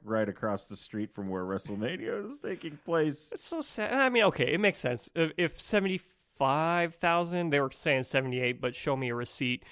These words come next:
Speaker 2: can fit in
Speaker 1: Yeah.
Speaker 2: the, yeah, you, you're not gonna get that many people for an N X T. You should.
Speaker 1: Yes.
Speaker 2: But, uh, you're not gonna, unfortunately.
Speaker 1: So,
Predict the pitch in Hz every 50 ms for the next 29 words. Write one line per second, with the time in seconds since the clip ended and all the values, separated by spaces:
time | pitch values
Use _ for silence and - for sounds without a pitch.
0 | - - _ _ - - 175 147 135 - - 147 143 143 143 143 151 - 156 151
1 | 135 143 175 202 - - 214 220 196 165 131 135 135 127 123 110 123 120 117 117
2 | 120 110 - 117 - 127 120 - - 123 120 120 117 117 107 - - - 120 113
3 | - 131 110 104 - - - - - 277 226 139 - 123 165 175 - _ _ _
4 | - - 190 101 98 90 78 - 123 120 147 143 135 131 131 127 - - 135 123
5 | 123 123 127 123 123 120 113 - 120 120 120 117 - 120 - - - - - -
6 | 104 95 90 151 - _ - _ _ _ _ _ - - - 147 147 147 143 143
7 | 139 135 131 -